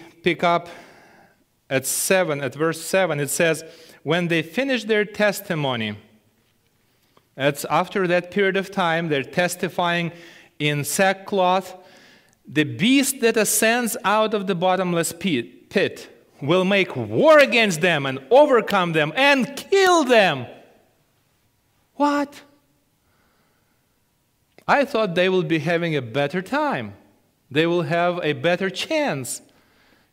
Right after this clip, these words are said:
to testify. What does it mean?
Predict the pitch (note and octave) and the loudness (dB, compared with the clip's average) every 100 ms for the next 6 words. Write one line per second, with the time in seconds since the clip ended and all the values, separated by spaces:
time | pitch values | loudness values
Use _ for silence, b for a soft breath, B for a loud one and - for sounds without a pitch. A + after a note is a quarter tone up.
0 | b - F3+ C4 C4+ - - C#3+ B2+ G2+ | b -6 0 0 0 -2 -6 -4 -4 -4
1 | F#2 G2 _ _ _ _ _ _ - G3 | -8 -14 _ _ _ _ _ _ -8 -2
2 | C4+ C4+ C4 C4 C4+ C4+ D#3 A2 | 0 0 -2 -2 -2 -2 -6 -10